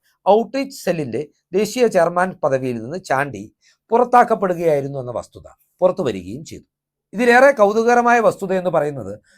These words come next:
എം എൽ എ ആയിരുന്നിട്ട് കൂടിയും ചാണ്ടി ഉമ്മൻ സ്വന്തം പേര് തന്നെയാണ് കെ പി സി സി ഭാരവാഹി പട്ടികയിലേക്ക് നിർദ്ദേശിച്ചത് എന്നാണ്.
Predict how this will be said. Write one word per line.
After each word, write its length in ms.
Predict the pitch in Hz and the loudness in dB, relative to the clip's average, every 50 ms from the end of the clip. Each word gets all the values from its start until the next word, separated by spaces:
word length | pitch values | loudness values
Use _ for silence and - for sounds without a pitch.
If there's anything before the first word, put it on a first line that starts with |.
| _ _ | _ _
എം 120 | 170 175 196 226 | -4 -2 -2 -2
എൽ 80 | 240 247 | 2 6
എ 40 | 254 | 8
ആയിരുന്നിട്ട് 480 | 247 226 220 214 214 214 214 214 185 214 | 8 8 8 6 2 -2 -4 -4 -4 -4
കൂടിയും 320 | 185 185 170 160 165 190 190 | -2 -2 -4 -4 -6 -8 -6
ചാണ്ടി 300 | - - 151 156 170 190 202 | -4 -4 -4 -2 -4 -6 -6
ഉമ്മൻ 200 | 190 180 190 202 - | -6 -6 -8 -10 -10
സ്വന്തം 340 | - - 170 175 185 240 247 233 | -10 -10 -10 -6 -4 -4 -4 -2
പേര് 240 | 208 196 196 196 196 | -2 -2 -2 0 0
തന്നെയാണ് 380 | 196 190 180 185 180 175 190 208 | -2 -2 -2 -2 -2 -2 -2 -4
കെ 120 | 180 170 160 | -6 -8 -8
പി 160 | 156 190 175 | -8 -8 -10
സി 140 | 151 185 180 | -10 -12 -12
സി 120 | 151 208 | -12 -10
ഭാരവാഹി 460 | 185 170 151 147 160 170 175 151 175 190 | -6 -2 -2 0 0 0 -2 -2 -4 -6
പട്ടികയിലേക്ക് 680 | - 170 151 143 151 143 143 131 107 104 98 104 - - _ _ _ _ _ 160 | -10 -12 -12 -12 -14 -12 -12 -12 -12 -14 -16 -16 -18 -20 _ _ _ _ _ -4
നിർദ്ദേശിച്ചത് 720 | 160 180 180 175 202 214 185 - 190 147 143 160 160 185 | -2 -2 -2 0 -2 -4 -4 -4 -6 -8 -6 -2 -2 -2
എന്നാണ്. 360 | 160 123 104 92 82 - | -2 -2 -4 -10 -18 -20